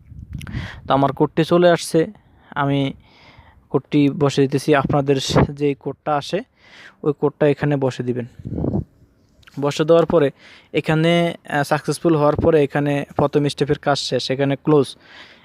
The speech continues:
এখানে আর কোনো কাজ নেই, আপনি Chrome থেকে বের হয়ে যাবেন। এখানে দেখতে পাচ্ছেন,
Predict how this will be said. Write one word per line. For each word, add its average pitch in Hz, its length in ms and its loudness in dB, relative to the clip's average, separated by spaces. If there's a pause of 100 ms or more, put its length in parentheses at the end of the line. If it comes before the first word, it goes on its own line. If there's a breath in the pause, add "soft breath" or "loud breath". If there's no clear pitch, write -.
এখানে 156 380 2
আর 156 140 2
কোনো 143 220 -2
কাজ 139 260 2
নেই, 147 180 2 (140)
আপনি 147 220 0
Chrome 151 300 0
থেকে 151 220 2
বের 139 180 4
হয়ে 135 140 2
যাবেন। 127 280 2
এখানে 165 280 2
দেখতে 156 260 0
পাচ্ছেন, 165 340 -2